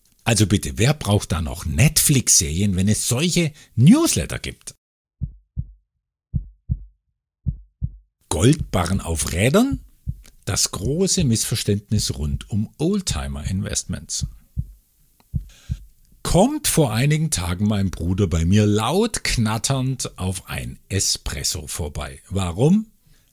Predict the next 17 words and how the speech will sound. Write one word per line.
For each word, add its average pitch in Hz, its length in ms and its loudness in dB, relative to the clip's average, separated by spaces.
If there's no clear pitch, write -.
Weil 135 340 0
er 175 120 4
den 92 240 2
neuen 143 340 4
Motor 156 480 2
seines 87 460 -2
neunzehnhundertachtundsechziger 123 1800 -2
Porsche - 520 -6
Oldtimers 80 680 -4
einfahren 147 720 -2
muss 113 200 -4
und 95 120 -6
dafür 98 200 -4
am 85 140 -4
Wochenende 92 420 -4
Kilometer 151 540 6
schrubbt. - 440 -4